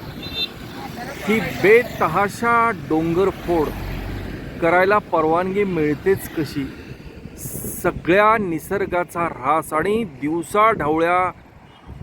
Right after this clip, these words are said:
अकरा अकरा हायवा ट्रकसुद्धा आपण बघू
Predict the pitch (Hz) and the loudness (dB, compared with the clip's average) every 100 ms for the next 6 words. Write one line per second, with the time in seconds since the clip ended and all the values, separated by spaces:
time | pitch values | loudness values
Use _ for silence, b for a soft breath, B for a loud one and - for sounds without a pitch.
0 | - 156 - - - 214 226 208 - - | -8 -8 -8 -8 0 4 6 4 0 -4
1 | 185 180 156 151 151 170 185 - 185 202 | 0 2 0 0 0 2 0 -2 -4 -4
2 | - 180 185 165 170 165 147 135 | -6 -2 0 0 -2 -4 -2 -2